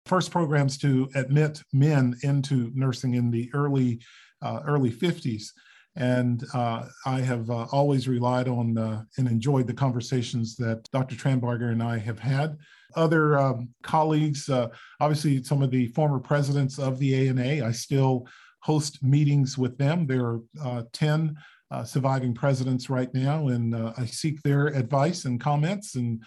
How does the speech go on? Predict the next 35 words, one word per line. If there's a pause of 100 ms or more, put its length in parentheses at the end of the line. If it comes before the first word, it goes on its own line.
(400)
you
know,
so
it's,
it's
nice
to
get,
uh, (100)
you
know,
the
perspective
from,
uh,
from
those
individuals. (520)
And
then,
uh,
several
of
my,
uh, (220)
you
know,
professors
from,
uh,
from
college,
uh,
both
my,